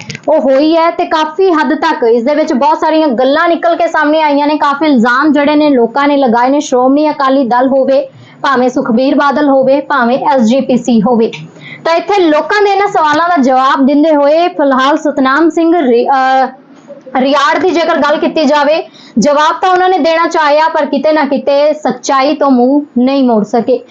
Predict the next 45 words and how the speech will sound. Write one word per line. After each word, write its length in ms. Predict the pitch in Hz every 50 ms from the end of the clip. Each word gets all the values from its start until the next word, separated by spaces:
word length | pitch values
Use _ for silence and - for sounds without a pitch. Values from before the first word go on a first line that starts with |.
| - - - -
ਤਾਂ 100 | - 294
ਇੱਥੇ 220 | 311 330 - 370 381
ਜੇਕਰ 360 | 269 311 339 349 370 381 381
ਤੁਹਾਡੇ 420 | 381 381 339 311 254 262 339 359
ਵੀ 300 | 330 339 349 359 370 381
ਇਸ 140 | 370 330 -
ਵਿਸ਼ੇ 240 | 330 320 294 - 349
ਨੂੰ 100 | 339 330
ਲੈ 140 | 320 311 302
ਕੇ 300 | 311 330 330 339 349 349
ਕੋਈ, 460 | 349 330 311 311 320 330 349 359 349
ਅਹ, 720 | 359 - - - - - - - - 302 302 302 302 302
ਵਿਚਾਰ 500 | 233 294 - - 330 320 302 302 320 339
ਨੇ, 160 | 349 339 330
ਤਾਂ 100 | 302 339
ਤੁਸੀਂ 260 | - 330 302 277 349
ਸਾਡੇ 280 | 302 311 285 269 254 294
ਨਾਲ 240 | 294 294 285 294 294
ਕੁਮੈਂਟਾਂ 580 | 311 277 262 262 262 262 262 320 320 311 311
ਦੇ 140 | 294 285 277
ਰਾਹੀਂ 420 | 269 262 247 254 262 269 277 285 294 - - -
ਸਾਂਝੇ 300 | - 277 285 285 262 320
ਕਰ 180 | 311 311 294 277
ਸਕਦੇ 360 | 277 311 285 262 269 262 285
ਹੋ। 180 | 302 330 349 -
ਇਸੇ 240 | 262 254 311 302
ਦੇ 120 | 269 294 277
ਨਾਲ 300 | 269 254 247 262 285 285
ਤੁਸੀਂ 280 | 285 277 262 285 277
ਦੇਖਦੇ 380 | 214 220 233 226 - 226 262 277
ਰਹੋ 240 | 269 262 262 262 247
ਏ 120 | 247 233
ਵਨ 220 | 233 247 254 277 285
ਪੰਜਾਬੀ 600 | 285 - 233 220 214 202 226 240 240 214 294 311
ਟੀ 180 | 320 294 262
ਵੀ 220 | 233 269 320 370 - - - - - -
ਤੇ 60 | -
ਮੈਨੂੰ, 500 | 277 277 277 277 269 269 285 302 311 285
ਯਾਨੀ 240 | 254 254 247 247 254
ਮਾਨਸੂ 420 | 254 254 247 240 240 240 - 269 254
ਅਟਵਾਲ 400 | 240 - 214 233 247 262 285 302
ਨੂੰ 140 | 311 302
ਦਿਓ 180 | 254 294 294 277
ਇਜਾਜ਼ਤ। 680 | 285 247 208 294 320 330 269 269 285 339 415 403 - - - - - - - - -
ਧੰਨਵਾਦ। 600 | 254 247 202 190 196 220 220 - 247 - -